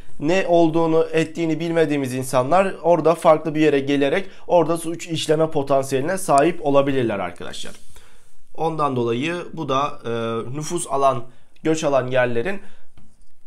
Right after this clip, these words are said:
olumsuz özellikleridir diyebiliriz. Sekizde devam edelim. İlk ve orta çağda kullanılan karayolları hangileridir?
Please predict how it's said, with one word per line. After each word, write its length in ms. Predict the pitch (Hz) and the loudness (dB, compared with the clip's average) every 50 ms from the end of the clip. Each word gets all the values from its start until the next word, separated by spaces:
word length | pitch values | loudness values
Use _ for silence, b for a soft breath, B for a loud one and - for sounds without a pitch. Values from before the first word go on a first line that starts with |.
| - - | -2 2
olumsuz 720 | 151 165 156 156 143 127 - - 185 202 202 - - - | 4 6 6 6 4 2 0 0 0 0 0 -2 -2 -4
özellikleridir 1160 | 143 143 131 147 139 139 135 135 - - 131 127 135 165 185 - - 117 131 156 165 139 107 107 | -4 0 2 4 4 4 2 0 -4 -2 -2 0 0 0 -2 -4 -4 0 2 2 2 2 2 2
diyebiliriz. 640 | 135 156 160 147 135 117 101 - - - - - - - - - - | 4 4 4 4 2 2 2 0 -2 -2 -4 -4 -6 -6 -6 -6 -8
Sekizde 560 | - - - - - - 135 127 143 165 151 | -4 0 0 2 2 2 0 4 4 4 6
devam 340 | 139 131 127 120 113 101 98 | 6 6 8 6 6 4 2
edelim. 260 | 92 - - - - - - b b b b b b b | 0 0 0 0 0 0 2 b b b b b b b
İlk 220 | 190 208 226 202 | 2 0 0 0
ve 60 | 202 | 2
orta 340 | 202 208 208 202 196 214 202 | 4 4 4 4 4 0 0
çağda 360 | 196 208 196 190 185 196 185 | 2 4 4 4 4 2 0
kullanılan 480 | 190 190 175 170 165 156 156 151 147 139 | 0 0 4 6 6 6 6 4 4 4
karayolları 640 | - 156 151 165 170 165 151 143 135 135 175 214 214 B B B B B | 2 2 2 4 4 4 4 4 4 4 2 0 0 B B B B B
hangileridir? 760 | - 190 196 190 165 143 127 110 104 98 92 - - - - | 2 2 2 2 2 0 0 0 0 -2 -2 -4 -8 -10 -10